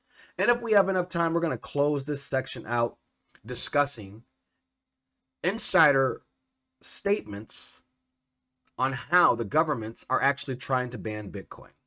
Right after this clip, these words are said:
So now that I have my audio working and we are rocking and rolling on this wonderful Thursday morning where the Lord just opened up the sky and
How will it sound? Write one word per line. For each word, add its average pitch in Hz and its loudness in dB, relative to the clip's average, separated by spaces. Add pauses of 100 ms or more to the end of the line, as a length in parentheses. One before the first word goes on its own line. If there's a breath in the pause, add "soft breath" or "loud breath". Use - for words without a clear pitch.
(680)
So 170 4 (200)
now 165 4
that 190 8
I 185 10
have 127 0 (180)
my 131 8
audio 131 8
working 101 0
and 127 -2
we 175 2
are 135 4
rocking 147 0
and 143 -6
rolling 135 2
on 190 0
this 185 0
wonderful 170 -2
Thursday 165 2
morning 143 -4
where 120 0 (340 soft breath)
the 110 -6
Lord 151 4
just 156 -2
opened 156 0
up 156 0
the 156 -2
sky 147 4 (120)
and 110 -6